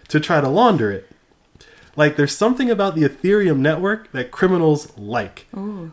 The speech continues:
Speaker 1: And there's something about the Bitcoin network that is very, very scary to criminals.
Speaker 2: Yeah.
Speaker 1: And it's because it's an open ledger. Bitcoin is only for criminals, right?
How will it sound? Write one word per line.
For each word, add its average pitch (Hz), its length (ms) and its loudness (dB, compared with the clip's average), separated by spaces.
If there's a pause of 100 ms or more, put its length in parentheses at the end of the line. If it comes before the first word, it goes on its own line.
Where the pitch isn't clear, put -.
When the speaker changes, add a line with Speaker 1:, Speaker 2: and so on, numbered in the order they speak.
Speaker 1:
And 123 120 -4
there's 120 200 -4
something 190 320 0
about 165 180 -2
the 127 80 -2
Bitcoin 170 540 -2
network 113 420 -4 (280)
that 120 200 0
is 110 160 -2
very, 202 600 2
very 170 340 2
scary 160 800 2 (100)
to 120 160 -4
criminals. - 680 2
Speaker 2:
Yeah. 208 300 -8 (280)
Speaker 1:
And 143 140 2
it's 143 160 -4
because 156 680 0
it's 151 180 -4
an 156 220 -2
open 147 360 0
ledger. 143 520 -2 (240)
Bitcoin 131 440 4
is 117 100 4
only 120 220 4
for 117 140 -4
criminals, 107 480 0
right? 107 280 -4